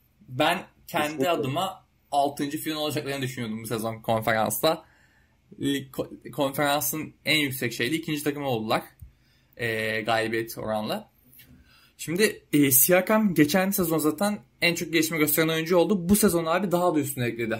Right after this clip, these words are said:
Speaker 1: Yani her şey yapıyor sahada açıkçası. Yani fakat, e, her ne kadar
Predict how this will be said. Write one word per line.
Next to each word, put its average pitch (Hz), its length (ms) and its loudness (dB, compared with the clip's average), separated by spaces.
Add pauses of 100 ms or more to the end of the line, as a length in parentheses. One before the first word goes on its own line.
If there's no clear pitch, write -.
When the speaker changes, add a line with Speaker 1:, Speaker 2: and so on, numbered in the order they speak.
Speaker 1:
Yani 135 440 -4 (220)
her 190 380 -2
şey 175 220 4
yapıyor 160 320 4
sahada 120 260 2
açıkçası. 113 600 -4 (500)
Yani 180 260 -2
fakat, 220 580 2 (420)
e, 156 800 -6 (720)
her 165 300 -4
ne 214 120 -2
kadar 208 280 0